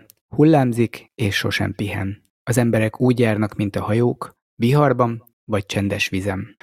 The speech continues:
A szívünk olyan, mint a tengerpart, sokszor hullámzik és fáj a szívünk. De ha eljön az idő,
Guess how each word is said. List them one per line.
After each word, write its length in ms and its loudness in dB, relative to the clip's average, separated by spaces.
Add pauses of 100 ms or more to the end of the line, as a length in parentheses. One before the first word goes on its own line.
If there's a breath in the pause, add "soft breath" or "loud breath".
(100)
A 80 -4
szívünk 380 2
olyan, 260 4
mint 220 -6
a 40 -8
tengerpart, 840 -2 (240)
sokszor 380 -2
hullámzik 680 -2 (260)
és 160 -6
fáj 240 -4
a 60 -10
szívünk. 440 -12 (460 loud breath)
De 100 -2
ha 100 -4
eljön 360 2
az 120 -4
idő, 340 0